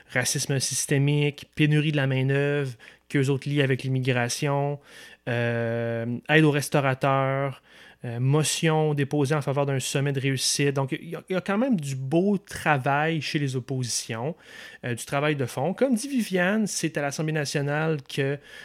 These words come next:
euh, des fois, on voit ce travail-là, puis, euh, puis qu'ils font une vraie différence. Tu sais, tu, je, je vais continuer, Viviane, puis t'embarqueras si tu veux, euh, vu que maintenant, à l'écran, on est à com-, en compagnie du, du fan, euh,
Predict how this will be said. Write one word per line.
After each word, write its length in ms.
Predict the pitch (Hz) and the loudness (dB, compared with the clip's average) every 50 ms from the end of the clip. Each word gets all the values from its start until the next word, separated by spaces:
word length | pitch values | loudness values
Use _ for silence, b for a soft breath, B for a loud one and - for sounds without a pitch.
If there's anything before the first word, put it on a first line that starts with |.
| B B B | B B B
euh, 140 | 131 123 120 | -2 -2 0
des 160 | 120 127 123 | 0 -2 -4
fois, 220 | - - 165 160 | -2 0 0 2
on 80 | 147 131 | 2 2
voit 180 | 120 139 143 139 | 0 0 -2 -2
ce 80 | - | -2
travail-là, 680 | - - 139 127 127 123 120 117 110 113 117 135 165 165 - | -4 -2 -2 0 0 0 -2 -2 -4 -4 -2 -4 -4 -4 -6
puis, 380 | - - - - 151 143 139 131 | -10 -12 -10 -8 -4 -2 0 0
euh, 360 | 127 123 123 123 120 120 117 | 2 2 2 0 0 -2 -4
puis 180 | - - - | -6 -8 -12
qu'ils 140 | - - - | -12 -8 -4
font 120 | - 147 143 | -2 -2 0
une 80 | 135 | 0
vraie 180 | 131 139 135 127 | 0 -2 -2 -4
différence. 640 | - - - 123 113 147 151 - - - - - _ _ _ B B B B B B B B B B B B | -4 -6 -6 -6 -4 -4 -6 -6 -10 -14 -18 -20 _ _ _ B B B B B B B B B B B B
Tu 100 | - 180 | -2 -2
sais, 80 | 135 | -2
tu, 140 | - - 175 175 170 | -4 -6 -4 -2 -2
je, 200 | 135 156 151 143 | 0 0 0 0
je 80 | 143 | 2
vais 80 | 156 147 | 2 2
continuer, 380 | 165 160 151 - - 165 180 | 2 2 0 0 0 0 0
Viviane, 240 | 190 151 143 160 160 | 2 2 0 0 -2
puis 100 | - - | -2 -4
t'embarqueras 360 | - 135 123 123 123 - 156 | -4 -4 -2 -4 -4 -6 -8
si 100 | 143 - | -8 -8
tu 140 | - - 120 | -10 -10 -8
veux, 220 | 113 143 160 160 143 | -6 -4 -2 -2 -2
euh, 320 | 123 117 113 110 107 104 - - 98 101 107 | -2 -2 -4 -6 -8 -10 -12 -14 -14 -12 -12
vu 200 | 120 117 110 131 | -12 -12 -10 -4
que 80 | - 139 | -2 0
maintenant, 520 | 123 123 127 - 131 139 143 147 143 127 127 - - | 0 0 0 -2 0 0 0 0 -2 -4 -4 -6 -6
à 120 | 127 127 | -4 -2
l'écran, 340 | 127 131 131 - - 156 151 | -2 -2 -2 -4 -2 -2 0
on 260 | 143 135 127 123 123 | 0 0 0 0 0
est 160 | 131 135 131 | 0 0 -2
à 80 | 123 120 | -2 -2
com-, 260 | - 135 127 123 143 - | -2 -2 -2 -2 -2 -4
en 100 | 135 131 | -6 -4
compagnie 400 | 131 135 127 - 123 123 139 139 | -4 -4 -4 -2 -2 0 0 -2
du, 300 | 127 131 123 120 120 117 | -2 -6 -6 -6 -8 -8
du 140 | 113 123 120 | -8 -8 -8
fan, 460 | - - 143 135 139 139 143 139 131 | -6 -4 -2 -2 -2 -2 -2 -2 -4
euh, 180 | 123 117 117 | -4 -6 -8